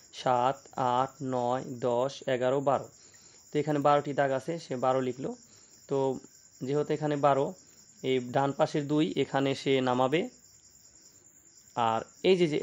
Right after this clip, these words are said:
এক, এই এক আবারও হাতে আছে। তো এই একটা, এই যে, যে সংখ্যাগুলো আছে, এই সংখ্যার সাথে সে ওই এক যোগ করে দেবে। তো এভাবে যদি করে, দাগ টেনে করে, তাহলে কিন্তু শিক্ষার্থীরা অবশ্যই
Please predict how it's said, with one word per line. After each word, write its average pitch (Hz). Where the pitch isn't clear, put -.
এক, 160
এই 139
এক 156
আবারও 135
হাতে 123
আছে। -
তো 143
এই -
একটা, 165
এই 147
যে, 139
যে 131
সংখ্যাগুলো 135
আছে, 135
এই 139
সংখ্যার 139
সাথে 151
সে 214
ওই 143
এক 147
যোগ 151
করে 113
দেবে। 117
তো 143
এভাবে 165
যদি 170
করে, 139
দাগ 143
টেনে 143
করে, 131
তাহলে 143
কিন্তু 147
শিক্ষার্থীরা 143
অবশ্যই 147